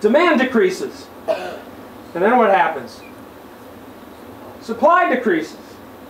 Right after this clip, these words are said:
Then you start laying people off because you, there's no demand out there.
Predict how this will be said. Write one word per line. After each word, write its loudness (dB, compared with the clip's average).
Then -6
you 2
start 4
laying 4
people 2
off 4
because -2
you, -12
there's -16
no 0
demand 2
out 2
there. -8